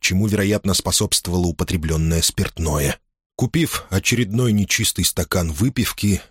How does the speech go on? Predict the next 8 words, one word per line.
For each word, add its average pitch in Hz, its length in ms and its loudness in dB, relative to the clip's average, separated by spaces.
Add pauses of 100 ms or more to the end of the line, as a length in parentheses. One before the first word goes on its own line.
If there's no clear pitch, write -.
я 117 200 0
в 95 100 -2
лоб 123 220 0
спросил - 420 0
хозяина, 76 720 -2 (160)
потного 117 420 0
ускалицего 92 680 0
малого, 104 540 2